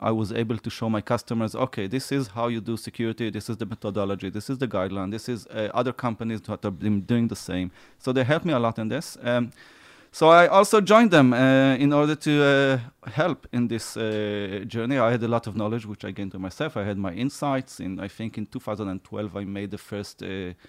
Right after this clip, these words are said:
C C S Cage, a train-, trainer, and become a trainer. I, uh, helped in building, uh, different research.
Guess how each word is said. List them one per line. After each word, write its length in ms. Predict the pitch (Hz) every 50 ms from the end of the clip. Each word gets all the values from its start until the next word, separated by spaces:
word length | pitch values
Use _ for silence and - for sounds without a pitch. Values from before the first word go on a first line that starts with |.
| _ _ _ _ _ _ _
C 200 | - - - 113
C 180 | - - - 101
S 220 | 87 - - -
Cage, 600 | - - 143 135 139 135 - - - - - - - -
a 80 | - 104
train-, 500 | - - - 117 107 104 110 110 101 80
trainer, 400 | - - - 113 117 127 131 123 113
and 120 | 110 101
become 340 | 92 104 - - 113 107 101
a 40 | 95
trainer. 640 | - - - 143 139 139 135 139 135 131 131 131 131 _ - - - - _ _ _
I, 280 | - 110 113 117 117 113
uh, 340 | 113 113 110 110 110 107
helped 480 | 101 - - 123 113 113 113 _ - -
in 180 | 113 110 107 104
building, 560 | 82 120 117 110 113 101 113 110 104 107 104
uh, 200 | 87 98 98 101 95
different 460 | 78 110 101 - - 107 95 - -
research. 840 | 131 139 139 - - - 131 123 120 113 110 - - - - - -